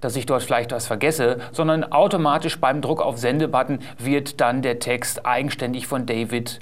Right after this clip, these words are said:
auf Rechtschreibfehler überprüft. Aber es geht noch ein bisschen schneller, indem ich mir nämlich sofort Rechtschreibfehler schon während des Schreibens markieren lasse.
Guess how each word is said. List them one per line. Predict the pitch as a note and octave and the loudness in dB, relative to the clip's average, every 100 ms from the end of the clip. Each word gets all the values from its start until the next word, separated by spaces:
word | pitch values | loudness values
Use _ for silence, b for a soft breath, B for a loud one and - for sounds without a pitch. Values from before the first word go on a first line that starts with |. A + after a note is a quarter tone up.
| - | -8
auf | G#2+ A#2 - - | -4 -4 -6 -6
Rechtschreibfehler | A#2 - - G2+ - A2 A2 - - | -6 -6 -6 -6 -4 -4 -4 -4 -6
überprüft. | A2 A2 - B2 - - - B B B B B | -4 -4 -4 -6 -6 -12 -18 B B B B B
Aber | E3+ | 0
es | F3 | 2
geht | F3+ E3+ | 0 0
noch | G3+ | 2
ein | F3+ C#3+ | 2 0
bisschen | A#2+ A#2 G#2+ | -2 -4 -6
schneller, | - A2+ D#3 D3 B B | -2 2 2 2 B B
indem | D#3+ D#3+ F3 | -2 0 0
ich | E3+ | 0
mir | E3 | -2
nämlich | C#3+ C#3+ - | 0 -2 -4
sofort | - - C3+ - - | -4 -2 -2 -4 -6
Rechtschreibfehler | A#2+ C#3+ - - C3+ - C#3 C3+ C3+ B B | -2 -2 -2 -2 -2 0 -2 0 -2 B B
schon | - F#3 G3+ | 0 2 4
während | D#3+ D3+ | 4 2
des | D3+ C#3+ | 0 -2
Schreibens | - A#2+ D3 F3 - B | 0 2 2 -2 -6 B
markieren | D3 C#3+ - F3+ F#3+ F3 | -2 -2 -2 2 2 4
lasse. | A#2+ G2+ - - | 2 0 -2 -10